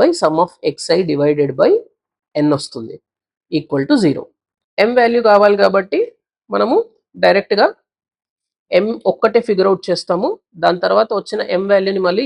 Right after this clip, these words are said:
ఇక్కడ C లో రీప్లేస్ చేసుకుంటాము, అప్పుడు మనకు డైరెక్ట్‌గా ఇంటర్సెప్ట్ వాల్యూ డైరెక్ట్‌గా వచ్చేస్తుంది. So ఇప్పుడు చూడండి, ఇక్కడ M ఉంది, ఇక్కడ M ఉంది, కామన్ తీసుకోవచ్చా మనం?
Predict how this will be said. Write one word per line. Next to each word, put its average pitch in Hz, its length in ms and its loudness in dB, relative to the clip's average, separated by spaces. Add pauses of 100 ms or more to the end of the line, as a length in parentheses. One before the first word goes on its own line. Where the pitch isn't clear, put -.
ఇక్కడ 190 240 -6
C 190 160 -6
లో 185 140 0
రీప్లేస్ 170 340 -4
చేసుకుంటాము, - 480 -4 (100)
అప్పుడు - 240 -4
మనకు 180 220 -4
డైరెక్ట్‌గా 160 420 -2
ఇంటర్సెప్ట్ 160 440 -8
వాల్యూ 135 200 -2 (120)
డైరెక్ట్‌గా 131 380 -4
వచ్చేస్తుంది. - 480 -16 (520)
So - 100 -12
ఇప్పుడు 185 160 0
చూడండి, 135 340 4
ఇక్కడ 208 160 0 (180)
M - 100 -6
ఉంది, 226 160 -2 (120)
ఇక్కడ 170 160 -2 (160)
M 143 100 -4
ఉంది, 120 140 -10 (100)
కామన్ 180 300 2
తీసుకోవచ్చా 185 440 -4
మనం? 220 160 0